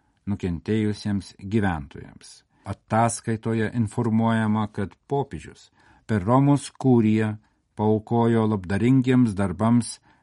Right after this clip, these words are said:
dar trisdešimt septynis milijonus eurų, iš kurių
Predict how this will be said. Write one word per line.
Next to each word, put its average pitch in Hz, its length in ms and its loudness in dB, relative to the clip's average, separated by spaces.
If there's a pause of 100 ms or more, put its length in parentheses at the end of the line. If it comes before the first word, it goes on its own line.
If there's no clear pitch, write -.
dar 131 280 0
trisdešimt 101 640 -4
septynis 131 600 -4
milijonus 98 720 -2
eurų, 123 540 2
iš 98 220 -12
kurių 131 440 0